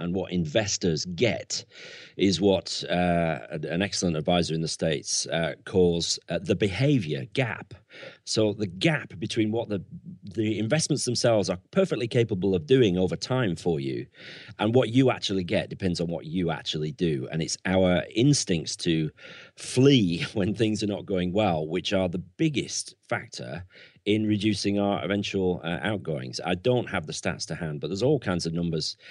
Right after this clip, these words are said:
where people say, "Okay, the investment return over thirty years is, you know, X percent, but if you miss just the ten best days in those thirty years,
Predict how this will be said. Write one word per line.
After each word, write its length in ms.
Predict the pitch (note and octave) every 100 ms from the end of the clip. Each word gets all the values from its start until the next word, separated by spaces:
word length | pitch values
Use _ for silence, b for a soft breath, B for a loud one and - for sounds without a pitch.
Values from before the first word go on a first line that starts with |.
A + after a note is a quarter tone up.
| B B
where 260 | - F#2+ F2
people 240 | E2 F#2
say, 220 | F2 F#2 E2+
"Okay, 240 | F2 F2+
the 100 | D#2+
investment 380 | F2 B2+ - E2
return 320 | F#2 G#2 F#2
over 180 | F2+ E2
thirty 320 | - A#2 G#2+
years 380 | F2 F2 D#2+ D#2+
is, 260 | D#2 - - B B B
you 180 | E2+ D2+
know, 140 | D#2+ E2
X 280 | A#2+ -
percent, 460 | - F2 F#2+ E2+ D#2+
but 100 | G#2+
if 100 | G#2+
you 80 | A2
miss 240 | A2 A#2+ -
just 300 | A#2 A2 -
the 60 |
ten 460 | - - F3 E3 D#3
best 360 | C3+ C#3 B2
days 440 | A#2+ C3+ G2+ D2+ D#2+
in 120 | F#2+
those 220 | G2 F#2
thirty 200 | G#2 F#2
years, 460 | F#2 G2 E2+ D2+